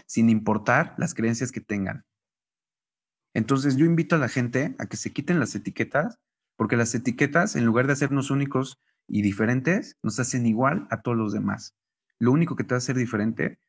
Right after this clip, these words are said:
es que realmente te fajes las mangas de la camisa y te pongas a chambear, que te pongas a poner información en la mesa, que te pongas a exigirle al gobierno que haga lo que tiene que hacer y se deje de payasadas.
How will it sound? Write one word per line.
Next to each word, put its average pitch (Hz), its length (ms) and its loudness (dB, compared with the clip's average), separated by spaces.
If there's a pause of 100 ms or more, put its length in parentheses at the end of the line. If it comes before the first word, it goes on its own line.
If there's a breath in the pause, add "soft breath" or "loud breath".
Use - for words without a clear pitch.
(180)
es - 140 -4
que 127 100 -2
realmente 131 720 0 (380)
te 113 160 2
fajes 143 360 0
las 113 160 2
mangas 131 600 0
de 104 100 -2
la 101 140 0
camisa 127 480 0 (180 loud breath)
y 110 120 -4
te 110 120 -2
pongas 131 640 0
a 156 100 -6
chambear, 104 500 -2 (340)
que - 80 0
te 117 120 0
pongas 151 460 2
a - 80 -4
poner 120 240 2
información 123 720 0
en 113 140 0
la 104 80 2
mesa, 107 440 0 (380)
que - 80 -2
te 120 140 -2
pongas 151 340 0
a 131 40 0
exigirle 147 920 0
al - 120 0
gobierno 131 680 2
que 117 120 2
haga 131 540 -2 (220)
lo 107 100 2
que 107 140 -2
tiene 135 200 0
que 135 100 -2
hacer 143 180 2
y - 20 0
se 120 160 0
deje 117 220 0
de 127 100 0
payasadas. - 960 -4